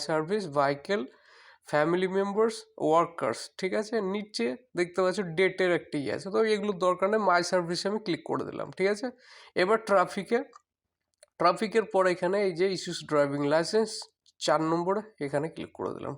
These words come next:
ঠিক আছে? তারপরে এই যে এইরকম একটা পেজে নিয়ে চলে আসবে আমাকে, ঠিক আছে? এখানে উপরে দিতে হবে আবার তোমার ন্যাশনাল আইডি, মানে অ্যাকাউন্ট নাম্বার, তারপর তোমার এখানে হিজরি, date of birth চুজ করে নিতে হবে, নিচে ক্যাপশন আছে,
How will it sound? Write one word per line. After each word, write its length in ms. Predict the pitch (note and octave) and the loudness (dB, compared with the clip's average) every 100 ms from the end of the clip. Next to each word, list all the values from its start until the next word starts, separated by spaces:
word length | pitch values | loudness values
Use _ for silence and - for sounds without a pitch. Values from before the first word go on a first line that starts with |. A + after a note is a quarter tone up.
| F#3 | -4
ঠিক 100 | F#3+ G3+ | -4 -4
আছে? 160 | - B3+ _ _ _ _ _ _ | -8 -16 _ _ _ _ _ _
তারপরে 360 | D3 E3 F#3+ A3 A3 | 2 4 4 4 4
এই 60 | F#3 | 4
যে 60 | F3+ E3+ | 2 4
এইরকম 340 | F#3+ F#3 F3 E3 | 4 2 2 -2
একটা 180 | - D3 C#3+ - | 0 -2 -2 -4
পেজে 260 | D#3 D3+ E3 D3+ | -2 0 0 0
নিয়ে 120 | C#3 - | -2 -4
চলে 160 | C#3 C#3 | 0 2
আসবে 180 | C3+ C#3 C3 | 2 0 0
আমাকে, 200 | C3+ F3 F3+ | 0 -2 -2
ঠিক 100 | F3 G3 | -2 -2
আছে? 160 | G3+ A#3 F3 - | -2 -2 -2 -4
এখানে 220 | E3+ G3+ F#3 | -2 -2 0
উপরে 240 | F3 F3+ E3+ | 0 0 0
দিতে 180 | D#3+ D3+ D#3+ | -2 -2 0
হবে 140 | F3 G3+ | 2 2
আবার 180 | C#3+ D#3 D#3 | 4 2 2
তোমার 180 | D3+ F3 G3 | 0 0 2
ন্যাশনাল 360 | C#3+ - C#3+ C3 | -2 -4 -4 0
আইডি, 220 | C#3 E3 B3+ - _ _ | 0 -2 -6 -10 _ _
মানে 140 | C3+ C3 | 0 2
অ্যাকাউন্ট 360 | C3 D3 D3+ F3+ | 0 0 2 4
নাম্বার, 260 | G3+ A3 A#3 - | 4 2 0 2
তারপর 280 | C#3 C3+ D#3+ D3+ | 2 2 -4 -2
তোমার 180 | D3 C#3 C3+ | 0 0 0
এখানে 240 | D3 F#3 D4 - - - C#3+ | -2 -2 -2 -12 -20 -12 0
হিজরি, 360 | D#3+ D#3+ D#3+ B2 B2+ | 0 0 -2 -4 -2
date 200 | D3 C#3+ D#3 | -2 0 -2
of 60 | C3+ | 2
birth 180 | D3 D3 | 0 0
চুজ 160 | - C#3+ - | -6 -6 -2
করে 160 | D3+ D3 D#3 | 0 0 -2
নিতে 180 | D#3 F3+ | 0 2
হবে, 160 | G#3+ B3+ A#3 | 2 2 -2
নিচে 240 | A3 G#3 A3+ A3 | -4 -2 -4 0
ক্যাপশন 380 | F3 D#3+ - E3 | 0 0 -2 0
আছে, 140 | D#3+ | 0